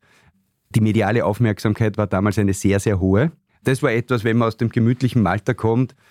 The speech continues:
das war sicherlich eine Umstellung. Und dann jagt ein Problem ohnehin das andere. Das heißt, ich glaube, der Vorteil, wenn man dann eine gewisse Routine im Job hat, dass man viel mehr plant, dass man viel längerfristig denkt, dass man viel länger,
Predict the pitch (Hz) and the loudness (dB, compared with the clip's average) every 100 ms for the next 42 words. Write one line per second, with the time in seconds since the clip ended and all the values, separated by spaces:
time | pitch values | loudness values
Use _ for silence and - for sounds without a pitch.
0 | _ - 104 - - - 110 104 113 123 | _ -4 -2 -2 -6 -2 -2 -2 -2 -2
1 | 113 113 107 107 104 - 98 104 147 - | 0 0 0 0 -2 -2 0 2 0 -2
2 | _ - _ 143 120 - 101 127 127 - | _ -20 _ -2 0 -2 0 2 0 -4
3 | _ _ 110 95 113 123 - - _ 107 | _ _ -2 0 0 -4 -10 -20 _ -2
4 | 107 123 127 113 _ _ - 120 98 98 | 0 2 2 -2 _ _ -4 -2 2 2
5 | 120 110 117 107 123 120 107 85 87 82 | 2 2 0 2 2 2 -2 0 0 0
6 | 78 76 71 90 104 - 110 107 - 107 | 0 -2 -2 0 -2 -2 -4 -4 -2 -4
7 | - 117 135 - 110 107 107 107 110 107 | -2 0 0 0 0 2 0 2 0 2
8 | 107 107 110 - 107 95 - 120 143 110 | 0 0 0 0 -2 -2 0 2 2 0
9 | 104 104 - 110 101 110 - - 120 113 | -2 -2 -2 -4 -2 -2 -2 0 2 2
10 | 98 90 87 110 107 104 104 - 92 104 | 0 -2 0 0 -2 -2 0 0 2 2
11 | 123 - 117 110 120 - 104 113 - 104 | 2 0 -4 -2 -4 -2 0 0 0 -2
12 | 104 - 95 98 110 110 | -2 0 0 2 2 0